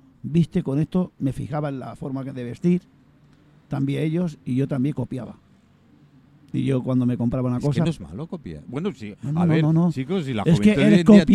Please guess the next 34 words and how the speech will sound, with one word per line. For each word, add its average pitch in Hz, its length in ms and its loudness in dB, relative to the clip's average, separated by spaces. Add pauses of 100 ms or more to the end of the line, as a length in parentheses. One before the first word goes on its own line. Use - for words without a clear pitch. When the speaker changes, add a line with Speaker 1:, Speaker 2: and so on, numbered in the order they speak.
(100)
Speaker 1:
copiar. - 120 6
Speaker 2:
mundo 175 220 6
quiere 165 240 0
copiarse 160 440 0
Speaker 1:
Claro, 214 220 6
Speaker 2:
a 190 40 6
Speaker 1:
no, 214 100 8
no, 240 80 8
Speaker 2:
uno. 165 80 4
Speaker 1:
pero 180 260 4
es 185 80 4
que 214 200 2
copiar 196 340 4
para 214 100 2
mejorar 170 460 4 (100)
Speaker 2:
Claro. - 300 -8
Speaker 1:
es 170 140 2
una 180 140 6
virtud. 143 380 2 (100)
Speaker 2:
Claro, 110 320 -12
es 156 100 -14
una 131 140 -12
virtud. 101 380 -12
Speaker 1:
El, 156 320 0 (540)
lo 208 180 0
que 175 100 2
no 202 120 6
puede 202 260 2
ser 196 380 2 (100)
es, 175 320 0 (160)
"Yo 160 220 6
lo 156 140 8
sé 131 180 -4
todo, 165 360 0